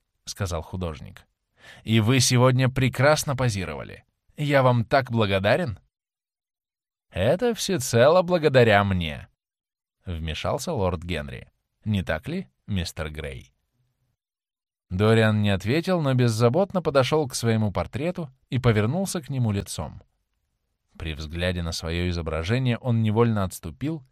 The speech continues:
и на щеках его вспыхнул на мгновение румянец удовольствия. Радость блеснула в его глазах,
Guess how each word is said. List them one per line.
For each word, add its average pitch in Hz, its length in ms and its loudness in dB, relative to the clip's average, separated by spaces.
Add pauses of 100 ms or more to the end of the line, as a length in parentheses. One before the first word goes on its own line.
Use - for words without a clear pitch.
(320)
и 101 100 -2
на 110 120 4
щеках 156 400 0
его 151 240 0
вспыхнул 180 560 -4
на 143 100 -2
мгновение 147 580 0
румянец 127 600 -4
удовольствия. 95 800 -8 (720)
Радость 98 540 -4
блеснула 107 500 0
в 101 40 -2
его 104 260 0
глазах, 101 520 -2